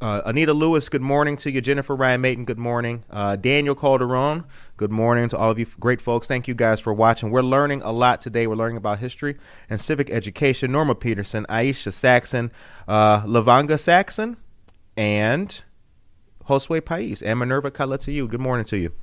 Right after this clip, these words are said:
Uh, so I'm, I'm interested in the, um, well, th-, there's two things about it. One, I believe, and I have always believed that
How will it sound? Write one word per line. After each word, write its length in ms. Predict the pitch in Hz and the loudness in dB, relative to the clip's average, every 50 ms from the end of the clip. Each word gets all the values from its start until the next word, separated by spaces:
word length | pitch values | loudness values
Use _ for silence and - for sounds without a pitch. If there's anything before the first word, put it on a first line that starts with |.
| - - - - - - - - - - - - - | -12 -12 -14 -14 -14 -14 -14 -12 -12 -12 -12 -8 -4
Uh, 360 | 135 131 127 123 120 117 107 - - - - - - - - - - - - - - - - - - - - - - - | 0 2 4 4 4 2 0 -4 -8 -16 -20 -20 -20 -20 -20 -20 -20 -20 -20 -20 -20 -20 -20 -20 -20 -20 -20 -18 -16 -14
so 560 | - - - 220 220 208 202 196 202 - - - - - - - | -10 -2 2 4 6 8 8 6 6 4 0 -8 -12 -16 -10 -4
I'm, 320 | - 165 180 185 180 170 - | 0 0 0 0 0 -2 0
I'm 120 | - 175 220 | 0 2 2
interested 640 | 277 294 277 - 175 156 143 131 - - 113 113 - - - - - - - - - - - - - | 2 0 0 2 4 4 4 2 0 -4 -6 -6 -6 -8 -18 -20 -20 -20 -20 -20 -20 -20 -18 -10 -4
in 480 | 131 127 123 120 113 113 113 113 110 - - - - - - - - - - - - | -2 0 0 2 0 0 -2 -4 -8 -10 -14 -20 -20 -20 -20 -20 -20 -20 -20 -20 -16
the, 420 | 98 98 120 117 117 113 110 110 104 | -10 -6 -4 -2 -2 0 0 0 2
um, 360 | 101 98 95 92 87 87 - | 2 2 0 0 -2 -6 -6
well, 140 | - 120 123 | -6 -6 -4
th-, 160 | 117 123 - | -4 -4 -4
there's 200 | - 120 120 - | -4 -4 -4 -4
two 160 | - - 208 | -4 -6 -6
things 240 | 190 - 127 113 98 98 | -4 -4 -4 -4 -4 -4
about 280 | 82 87 85 82 78 | -4 -4 -4 -4 -6
it. 140 | 80 73 - - - - - - | -8 -12 -14 -18 -20 -20 -20 -18
One, 800 | 113 87 120 135 135 147 180 202 190 143 113 101 104 110 110 - - - - - - - - - - | -16 -16 -14 -12 -8 -6 -4 -2 -2 -2 -2 -2 -4 -6 -8 -12 -16 -20 -20 -20 -20 -20 -14 -6 -2
I 200 | 127 151 185 185 | 0 0 0 0
believe, 600 | 151 143 131 104 92 90 82 80 85 87 95 107 | -2 -4 -6 -4 -4 -4 -4 -6 -8 -10 -8 -8
and 120 | 110 110 | -6 -4
I 100 | 110 110 | -4 -4
have 140 | 113 104 117 | -4 -2 -2
always 300 | 117 120 120 113 113 110 | 0 0 0 0 -2 -4
believed 360 | - 101 107 110 107 95 92 | -4 -6 -4 -4 -4 -4 -4
that 280 | 101 98 95 90 - | -2 -2 -2 -2 -4